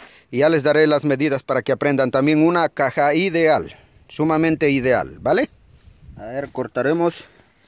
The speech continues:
las maderitas para hacer la caja ideal para que nazcan los conejos. Yo le he cortado a cincuenta y tres porque más lo,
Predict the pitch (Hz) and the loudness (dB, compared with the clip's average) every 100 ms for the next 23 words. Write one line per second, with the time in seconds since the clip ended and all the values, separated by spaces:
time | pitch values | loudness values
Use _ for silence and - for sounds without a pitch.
0 | _ _ _ - 156 156 151 175 151 131 | _ _ _ -2 0 0 0 2 4 4
1 | 170 170 165 - 139 156 143 147 151 143 | 2 2 0 0 2 4 2 2 2 4
2 | 131 - 151 156 143 139 127 123 147 165 | 2 2 2 4 2 2 2 4 4 2
3 | 147 131 - 107 107 139 - 139 147 - | 0 0 0 -2 0 0 0 0 0 0
4 | 147 151 117 73 - _ _ _ _ _ | 0 0 0 -6 -10 _ _ _ _ _
5 | _ - 117 156 185 185 156 135 165 170 | _ -8 0 2 2 2 -2 0 0 2
6 | 170 165 143 147 151 135 120 - 196 170 | 0 0 -4 0 0 0 0 0 -2 -2
7 | - 123 - 123 123 135 165 151 | -4 -6 -2 0 0 2 0 0